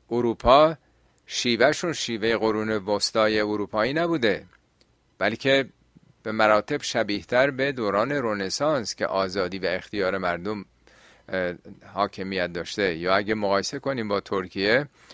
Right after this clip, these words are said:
شیوهٔ پیامبر مثل دوران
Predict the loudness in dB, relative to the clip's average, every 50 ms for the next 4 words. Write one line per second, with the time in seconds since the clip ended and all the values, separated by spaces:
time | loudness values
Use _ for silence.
0 | -20 _ _ _ _ _ _ _ _ -12 -6 -4 -2 0 0 2 2 4 4 2
1 | 2 0 -2 0 2 2 2 2 2 2 2 2 2 2 0 -4 -6 -8 -6 -2
2 | 0 0 0 2 0 -2 0 2 2 2 2 2 2 2 4 4 2 2